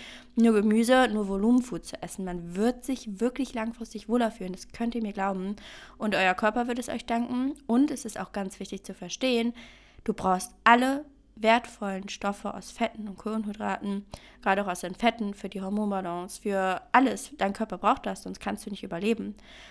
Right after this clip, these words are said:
Also das ist ja auch so, ja, wird halt oft so gesagt, ach ja, Volumenfood, ja, aber wenn es halt auf die Spitze getrieben wird, ist es halt richtig gefährlich.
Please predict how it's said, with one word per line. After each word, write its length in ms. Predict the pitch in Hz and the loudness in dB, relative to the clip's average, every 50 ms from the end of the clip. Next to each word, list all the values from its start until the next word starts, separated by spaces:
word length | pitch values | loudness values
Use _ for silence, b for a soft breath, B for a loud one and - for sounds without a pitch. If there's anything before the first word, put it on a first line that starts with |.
| B B | B B
Also 180 | B 190 196 196 | B 6 6 6
das 140 | 202 196 - | 2 -2 -2
ist 160 | - 226 - | -2 0 2
ja 220 | 269 214 - 196 196 | 4 6 6 6 6
auch 80 | 202 | 4
so, 400 | 196 - 202 196 190 190 185 190 190 B B B B B B B B B B | 0 -2 -2 -2 0 0 -2 -2 -4 B B B B B B B B B B
ja, 220 | 202 214 214 214 214 | 0 2 2 2 2
wird 160 | 214 208 208 | 0 0 0
halt 200 | 220 208 - - | 0 -2 -2 -2
oft 200 | 196 196 - - | -4 -6 -6 -8
so 80 | - 185 | -10 -8
gesagt, 480 | - 185 180 - 226 240 254 262 254 - | -8 -4 0 4 6 6 6 6 4 -2
ach 80 | - - | -8 -8
ja, 200 | - 202 208 214 | -8 -8 -6 -4
Volumenfood, 640 | 202 202 220 240 254 277 - - 240 247 247 247 - | -4 -2 0 0 0 0 -2 -2 -4 -4 -4 -4 -2
ja, 260 | - 214 202 - - | -2 -2 0 0 0
aber 220 | - 208 208 196 | -2 -2 -2 -2
wenn 140 | 208 208 208 | -2 -2 -4
es 160 | 214 208 - | -4 -4 -4
halt 200 | 214 196 190 - - - _ - - | -4 -4 -4 -6 -12 -20 _ -18 -16
auf 100 | - 185 | -14 -12
die 100 | - 196 | -10 -10
Spitze 300 | - - - 311 - - | -8 -4 -6 -4 -4 -2
getrieben 360 | 262 226 - - 208 202 190 | -4 -4 -4 -4 -4 -4 -2
wird, 140 | 196 196 - | -4 -4 -6
ist 100 | 233 - | -6 -8
es 140 | 208 208 - | -8 -8 -6
halt 180 | 190 190 - - | -8 -8 -8 -8
richtig 300 | 208 - - - - - | -12 -10 -12 -14 -12 -12
gefährlich. 720 | 180 180 - - 254 269 262 233 - - - - - | -12 -10 -4 0 2 2 2 0 -2 -8 -14 -16 -20